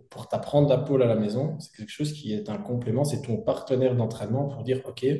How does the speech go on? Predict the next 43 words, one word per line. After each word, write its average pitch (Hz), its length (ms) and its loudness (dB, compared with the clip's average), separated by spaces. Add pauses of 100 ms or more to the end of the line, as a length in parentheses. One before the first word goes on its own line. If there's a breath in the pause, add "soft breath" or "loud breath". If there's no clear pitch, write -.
(520 loud breath)
moi, 123 320 4
je 123 140 4
veux 120 160 2
être 110 220 0
accompagné. 120 640 0
Je 113 100 0
veux 139 180 4
qu'à 135 120 2
la 120 80 4
maison, 120 340 4
j'ai 113 120 0
encore 120 280 -2
un 113 60 2
suivi, 117 340 0
que 127 60 4
j'ai 110 160 0
une 113 120 2
orientation 120 540 0
sur, 135 280 0 (500 loud breath)
euh, - 80 -8
pour - 120 -10
ce - 120 -4
mouvement-là, 120 460 4
quels 127 280 0
sont, 123 640 0
euh, 104 60 -4 (260)
les 127 160 6
renforcements 120 560 0
les 110 60 2
plus 113 160 -2
adaptés, 107 360 2
les 120 200 2
étirements 117 320 0
les 117 80 0
plus 113 140 -6
adaptés 101 280 -4
pour - 160 -6
progresser 120 600 -2
en 110 200 -2
mobilité 113 540 -6
et 117 60 -2
autres. » 127 180 0
Donc, - 100 -2